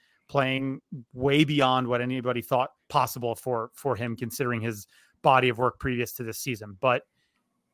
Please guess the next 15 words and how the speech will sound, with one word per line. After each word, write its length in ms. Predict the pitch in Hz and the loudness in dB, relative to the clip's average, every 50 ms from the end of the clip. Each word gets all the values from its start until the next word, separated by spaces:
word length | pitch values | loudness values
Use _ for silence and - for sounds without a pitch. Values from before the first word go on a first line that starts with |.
| _ _ _ _ _ _ - | _ _ _ _ _ _ 0
I 180 | - 165 156 151 | 6 8 10 12
don't 140 | 147 147 143 | 12 12 10
wanna 200 | 139 139 131 120 | 10 8 6 4
see 180 | - - 147 | 0 0 0
that 220 | 139 131 131 135 - | 0 0 0 0 -2
team 220 | - 139 135 123 | -4 -2 -2 0
in 60 | 123 | -2
a 80 | 117 110 | -4 -4
playoff 360 | - - 147 139 135 131 123 | -2 0 2 2 4 2 2
series. 280 | - - 151 143 135 - | 0 -2 0 0 0 -2
I 80 | - | -2
mean, 140 | - 147 143 | 0 2 2
I 100 | 147 156 | 2 2
cannot 400 | - - - 143 143 143 143 147 | 0 0 0 4 6 6 6 6
imagine 640 | 147 135 127 127 123 120 117 117 117 110 110 110 | 6 4 0 0 -2 -2 -4 -6 -8 -8 -10 -14